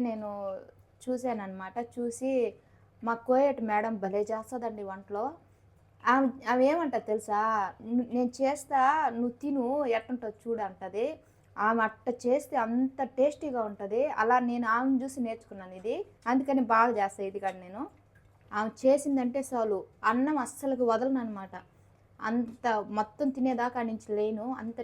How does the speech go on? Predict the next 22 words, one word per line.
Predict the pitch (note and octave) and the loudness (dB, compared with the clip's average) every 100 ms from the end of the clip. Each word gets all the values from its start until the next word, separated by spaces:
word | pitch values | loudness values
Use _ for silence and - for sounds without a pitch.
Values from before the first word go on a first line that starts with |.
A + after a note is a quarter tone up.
| A#3+ | 0
టేస్టీగా | A#3 - C4 A3 G3 | 0 2 -2 -2 -6
చేస్తది. | F#3+ - F#3+ G#3+ F4+ G#4 - G#3 | -8 -10 -8 -6 -6 -8 -4 0
ఎప్పుడైనా | A3+ A#3 B3+ A#3+ A3+ A3 G#3+ | 4 6 6 2 0 0 0
వంట | A3 A#3 | -2 -2
చేయలేనప్పుడు | A#3 A3+ G#3+ G#3+ A#3 A#3+ | -2 -2 -4 -8 -8 -4
పది | A3 A3+ | -4 -4
నిమిషాలు | A3 A#3 G#3+ G3+ - | -6 -4 -4 -4 -4
ఫ్రిడ్జ్లో | A#3+ A#3 A3 | -4 -2 -2
పెట్టుకుంటా, | G3 F#3+ F3+ F#3+ F#3 | -2 -8 -10 -6 -2
డబ్బాలు | G3 G3+ G3 | -2 -2 -6
కొనుక్కొచ్చుకొని. | G#3 G3+ - F3+ - F#3 B3 E4 - - - _ _ - - | -8 -12 -14 -16 -12 -10 -8 -10 -16 -20 -20 _ _ -12 -2
కావాలనుకున్నప్పుడు | A3+ B3 B3 A#3 A3+ A3+ A3+ A3+ | 2 4 4 0 -2 -6 -2 -2
ఇలా | G#3 G#3 | -2 -4
చేసుకొని | G#3+ - G3 G3+ | -10 -10 -16 -14
తింటానన్నమాట. | F#3+ G3+ F#3+ F3+ F3+ F3 B3 F#4 - _ _ G3+ | -12 -12 -12 -16 -18 -12 -10 -12 -16 _ _ -12
ఓకేనా | - G3+ G3 F#3+ | -8 -8 -8 -4
ఫ్రెండ్స్, | A#3 D4 - - _ _ _ _ - - - _ _ _ _ _ _ _ _ _ _ _ A#3+ | -2 -2 -6 -20 _ _ _ _ -20 -20 -20 _ _ _ _ _ _ _ _ _ _ _ -2
మీకు | C#4 C#4 | 0 2
ఎవరికైనా | C4+ D4 D#4 D4+ | 2 0 -4 -2
తెలియకుంటే | C#4+ C#4+ C#4+ C#4 | -4 -4 -4 -2
ఇలా | B3+ A#3 | -2 -2
చేసుకుంటే | B3+ B3+ A#3 | -4 -4 -6